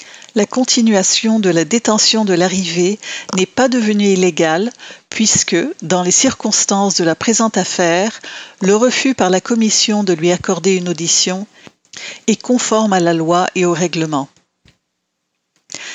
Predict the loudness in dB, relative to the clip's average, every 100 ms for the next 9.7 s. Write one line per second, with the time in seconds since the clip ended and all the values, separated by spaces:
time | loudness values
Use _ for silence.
0 | -8 -2 0 2 0 2 2 2 2 0
1 | 0 0 2 2 0 0 0 0 0 -2
2 | -4 0 0 0 -4 0 0 0 0 2
3 | 2 -2 -4 0 0 0 0 0 0 0
4 | 0 -2 -6 -12 _ _ _ _ _ _
5 | -16 -16 -18 _ -4 -4 -4 -2 0 0
6 | -2 -10 _ -10 -2 2 2 2 2 2
7 | 2 2 4 4 2 0 0 2 2 0
8 | -2 0 0 2 2 2 2 2 0 -2
9 | -2 0 0 0 -2 -4